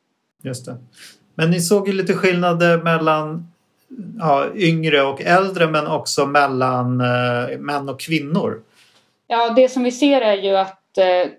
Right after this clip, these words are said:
Speaker 2: alltså när vi kollar på, alltså det är inte så jättesiff-, eller det är inte jättestor skillnad på siffrorna mellan hur män och kvinnor upplever det, även om kvinnor är mer positiva än män som grupp. Eh,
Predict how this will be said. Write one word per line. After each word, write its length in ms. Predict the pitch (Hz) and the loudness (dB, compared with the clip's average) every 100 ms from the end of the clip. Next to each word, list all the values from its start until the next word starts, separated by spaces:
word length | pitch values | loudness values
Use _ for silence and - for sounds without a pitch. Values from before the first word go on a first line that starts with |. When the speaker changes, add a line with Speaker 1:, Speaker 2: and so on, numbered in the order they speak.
| _ | _
Speaker 2:
alltså 180 | 214 214 | -6 -2
när 100 | 214 | 0
vi 80 | 220 | 2
kollar 220 | 226 208 | 2 0
på, 380 | 208 208 202 - | 0 0 0 -2
alltså 180 | 214 220 | -4 2
det 60 | |
är 40 | 254 | 2
inte 180 | 262 269 | 4 2
så 240 | - 220 | 0 0
jättesiff-, 880 | 208 - - - 202 202 269 - - | 2 0 0 -2 0 2 -2 0 0
eller 180 | 233 | 2
det 100 | 233 | 0
är 20 | 233 | -2
inte 220 | 214 254 | -2 -2
jättestor 400 | - 226 269 262 | -2 0 2 4
skillnad 400 | 269 214 185 180 | 4 0 -2 -6
på 60 | |
siffrorna 420 | 190 208 208 175 175 | -4 -4 -4 -4 0
mellan 440 | 180 175 170 170 _ _ _ | 2 2 0 -4 _ _ _
hur 120 | 202 | 0
män 280 | 190 180 180 | 2 0 -2
och 120 | 185 | -2
kvinnor 200 | 190 165 | -2 0
upplever 500 | 202 - 254 220 170 | -4 2 4 4 0
det, 100 | 170 | 2
även 280 | 185 170 175 | 2 0 -4
om 80 | |
kvinnor 400 | 175 190 170 170 | -4 -4 -4 -4
är 380 | - 165 160 165 - _ | 0 0 0 -2 -10 _
mer 260 | 202 233 214 | 0 2 0
positiva 640 | - 170 175 175 170 165 | -4 -8 -8 -2 0 0
än 140 | 180 214 | 0 2
män 280 | 262 202 | 2 0
som 180 | 180 180 | -8 -6
grupp. 240 | 117 - _ _ _ _ _ _ _ _ | -6 -6 _ _ _ _ _ _ _ _
Eh, 220 | 180 170 | 0 2